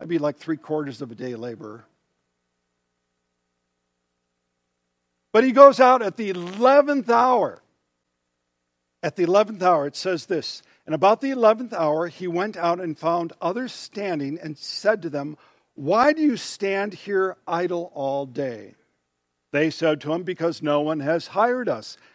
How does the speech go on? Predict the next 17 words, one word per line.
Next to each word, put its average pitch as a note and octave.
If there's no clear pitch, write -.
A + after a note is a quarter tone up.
He A3
said F#3+
to E3
them, D#3
'Go, A3+
you A#3
go D#3
into E3+
the F#3
vineyard D3+
too.'" A3+
You C#3
see, B3
the G3
Lord C4
is F3+
seeking G3+